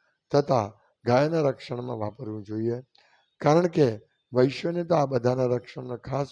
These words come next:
ઉપદેશ આપવામાં આવેલો છે. આનાથી ભગવાનને સંતોષ થશે.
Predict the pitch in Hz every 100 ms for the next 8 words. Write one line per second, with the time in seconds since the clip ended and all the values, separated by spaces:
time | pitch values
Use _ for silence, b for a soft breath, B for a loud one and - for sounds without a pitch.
0 | _ - 113 120 127 120 - - 110 _
1 | 113 113 110 110 113 107 135 120 _ _
2 | _ _ _ _ _ - 139 165 196 160
3 | 139 147 160 165 208 156 120 147 127 -
4 | 117 - 117